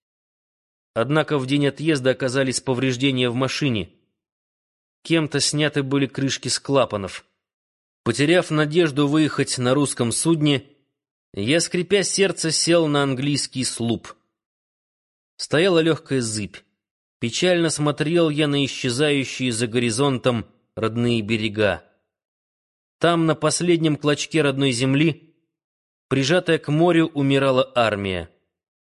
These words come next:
То знамя, которое она так гордо несла, было повержено в прах.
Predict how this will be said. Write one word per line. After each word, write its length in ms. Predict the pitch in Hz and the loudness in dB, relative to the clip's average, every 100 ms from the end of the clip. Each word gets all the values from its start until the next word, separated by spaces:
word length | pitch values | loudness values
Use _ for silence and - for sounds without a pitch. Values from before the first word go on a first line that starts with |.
| _ _ _ _ _ - | _ _ _ _ _ -4
То 140 | 156 | -2
знамя, 540 | 135 120 135 156 147 127 | 0 0 2 2 2 0
которое 400 | 135 127 143 135 | 0 0 0 2
она 140 | 135 | 0
так 220 | 143 123 | -2 -2
гордо 320 | 110 156 139 143 | 0 0 2 0
несла, 380 | 143 - 151 | -2 0 0
было 260 | 143 135 135 | 0 2 2
повержено 640 | 131 131 139 151 113 131 123 | 2 0 2 0 0 -2 -4
в 100 | - | -4
прах. 580 | 120 127 131 107 - | -2 2 2 0 -8